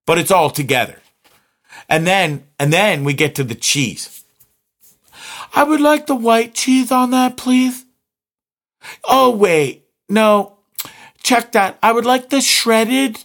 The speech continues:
cheese on half and then the orange, actually, not the white. I changed my mind.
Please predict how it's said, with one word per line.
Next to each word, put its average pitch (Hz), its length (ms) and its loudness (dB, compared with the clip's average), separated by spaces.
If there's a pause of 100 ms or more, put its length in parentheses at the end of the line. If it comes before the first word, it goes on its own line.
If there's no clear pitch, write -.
cheese 247 460 0
on 233 220 2
half 208 680 0 (420)
and 196 160 2
then 202 240 2
the 170 280 0 (160)
orange, 185 600 2
actually, 131 520 -2
not 139 280 0
the 226 80 0
white. 208 360 2
I 165 80 -4
changed 240 320 -2
my 277 180 0
mind. 185 320 0